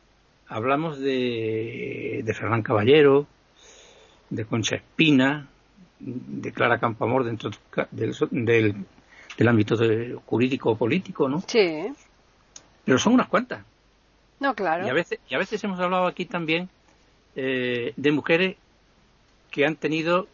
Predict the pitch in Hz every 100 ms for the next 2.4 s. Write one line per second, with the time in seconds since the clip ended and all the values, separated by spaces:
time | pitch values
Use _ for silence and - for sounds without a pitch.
0 | - 151 - 143 143 165 185 _ _ _
1 | _ _ - 147 127 127 156 151 139 131
2 | 127 165 190 104